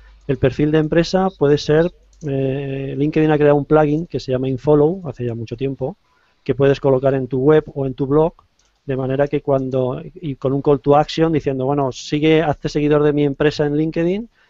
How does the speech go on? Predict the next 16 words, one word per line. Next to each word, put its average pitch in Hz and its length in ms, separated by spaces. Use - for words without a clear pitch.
si - 180
quieres 139 220
estar 139 200
al 131 120
tanto 143 300
de 143 80
las 123 100
últimas 135 260
novedades 131 500
sobre 151 400
X", 123 380
¿no? 156 160
En 139 120
cuanto 143 260
presionan 160 400
el, 165 320